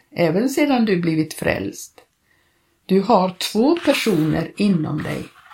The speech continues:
den gamla och den nya människan. Den gamla människan måste du ta itu med varenda dag i ditt liv.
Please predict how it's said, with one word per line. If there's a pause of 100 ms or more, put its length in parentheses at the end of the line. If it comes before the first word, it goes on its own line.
(120)
den
gamla (120)
och
den
nya
människan. (760)
Den
gamla
människan
måste
du
ta
itu
med
varenda
dag
i
ditt
liv.